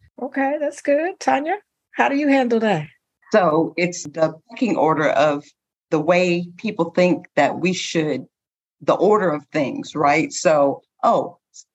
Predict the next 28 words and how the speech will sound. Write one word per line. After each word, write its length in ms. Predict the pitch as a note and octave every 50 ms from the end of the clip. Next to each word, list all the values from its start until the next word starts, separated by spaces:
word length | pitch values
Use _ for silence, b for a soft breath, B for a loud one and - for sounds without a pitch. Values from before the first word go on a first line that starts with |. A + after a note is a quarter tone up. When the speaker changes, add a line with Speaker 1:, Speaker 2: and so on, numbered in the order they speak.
| _ -
Speaker 2:
first 200 | G#3 A#3 C#4+ C#4
they're 120 | B3 F#3+
asking 400 | - - F3 F3 - - F3 F3
me, 320 | E3 D#3+ E3 E3 E3 - _ _ _ _ _ _
"Why 360 | _ D#3 E3 F3+ G3+ G3+ G3 G3
am 160 | F#3+ F#3 F3+ E3+
I 40 |
not 240 | E3+ F3+ F3 D3+ -
dating 300 | F#3+ G#3 B3 A#3+ F#3+ F3 D3+
anyone?" 360 | D4 - - - - G#3+ -
"Why 100 | G#3+ E4
did 260 | A4 A#4 A4+ A4+ G#4+
you 80 | G#4 G4+
have 200 | F#4+ F4+ F4 D#4+
a 40 | E4
boyfriend?" 460 | C#4 D#4 D4+ D4 - - C4+ B3 B B B B _
"Girl, 340 | - D#4 G4 G#4+ A4 A4 F#4+
you 140 | F#4 G4 G4+
should 180 | G#4 - G4 E4+
have 400 | D#4 E4+ E4+ F4 E4 D#4+ D4 C#4+ - - - _ _ _ _ _ _ _ _ _
guys 400 | - C#4+ D4 F4 F#4 F#4 F#4 D#4 C#4+
lined 340 | E4 F4+ F4+ F#4 F4 E4+ E4+
up. 100 | C4+ B3+
Why 180 | D#4+ F4+ - A4
are 60 | G#4 F#4
you 200 | F4+ G4 G#4 G#4+
not?" 300 | G4+ E4+ A#3+ F3+ E3 - - _
Okay, 440 | - - - - A3+ F#3+ F#3 A3+